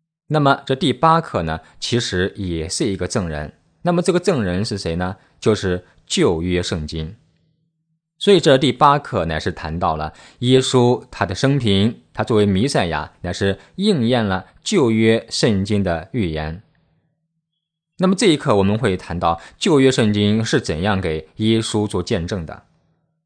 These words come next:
那么首先我们来做一个祷告，来开始我们今天的学习。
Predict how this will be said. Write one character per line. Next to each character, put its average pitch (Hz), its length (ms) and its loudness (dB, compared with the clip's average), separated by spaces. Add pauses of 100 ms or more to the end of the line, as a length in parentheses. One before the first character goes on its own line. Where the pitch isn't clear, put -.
(880)
那 120 60 -2
么 117 160 2
首 113 140 2
先 147 260 0
我 104 100 -4
们 92 80 0
来 90 220 0
做 101 140 -2
一 98 80 0
个 92 100 -4
祷 76 100 -6
告， 85 220 -2
来 85 80 -4
开 107 180 -4
始 92 140 -6
我 87 80 -2
们 90 160 -2
今 117 160 0
天 117 140 0
的 95 200 -2
学 - 160 -6
习。 90 380 -6